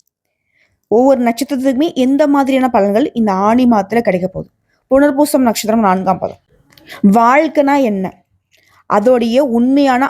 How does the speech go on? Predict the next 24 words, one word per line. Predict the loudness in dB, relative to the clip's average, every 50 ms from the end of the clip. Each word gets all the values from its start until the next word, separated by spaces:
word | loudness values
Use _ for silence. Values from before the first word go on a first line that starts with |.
| -2 -2 -4
அர்த்தம் | -4 -4 -4 -2 0 0 2 2
தெரிந்த | 2 0 0 0 -2 -2
உங்களுக்கு | -2 -2 0 2 2 2 2 2 0 0
இந்த | 2 2 0 2 2 2 2
ஆணி | 4 4 4 4 2 2 2
மாதம்ங்கிறது | 2 2 0 0 0 0 0 0 2 0 0 0 -2 -8 -18 -20 _ _
கொஞ்சம் | 0 0 2 2 0 0 0
கவனமா | 0 2 2 2 2 2 2 2 0 2
செயல்படக்கூடிய | 2 2 2 2 2 2 0 0 0 0 0 0 0 0
மாதமா | -2 -2 -2 -2 -2 -2 -4
இருக்கு. | -4 -8 _ _ _ _ _ _ _ -4
ஏன்னா | -2 0 2 2 2 2 2
ஞானக்காரகன் | 2 2 2 2 2 2 2 0 0 2 2 2 2 2 2 0 0 0 0
குரு | 0 0 2 2 2 0 2
விரயஸ்தானத்துல | 0 0 0 0 -2 -2 -2 -4 -2 -2 -2 -4 -4 -2
சஞ்சரிக்கிறது, | -4 -2 -2 -2 -2 -2 -2 -2 0 0 -2 -2 -6 -20 _ -4 -2 0
எதிர்பாராத | 2 2 0 2 2 2 2 2 0 -2
செலவுகள் | -2 -2 0 0 0 0 0 -2 -2 -2 -2 -4
ஏற்படும். | -4 -4 -8 -14 -16 _ _ _ _ _ _ _ _ _ _ _ _ _ _ _ _ _ _ _ _ -2
ஆனா | 0 0 2 2 2 0 2 2 2
அந்த | 2 4 4 4 2 2 0 0 0
செலவுகள் | 0 2 2 2 2 0 0 0 0
கூட | -2 -2 -2 -4
சுப | -4 -4 -4 -2